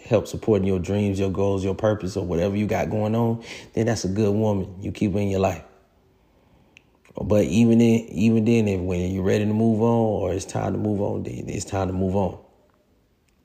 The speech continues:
You understand? Um, that's all I have for right now, man. You guys stay tuned for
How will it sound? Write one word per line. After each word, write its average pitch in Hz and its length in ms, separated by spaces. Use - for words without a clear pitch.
You 98 120
understand? 98 680
Um, 92 500
that's 117 220
all 98 200
I 92 80
have 101 320
for 90 200
right 90 300
now, 95 240
man. 98 440
You 101 160
guys 104 280
stay 101 240
tuned 147 640
for - 300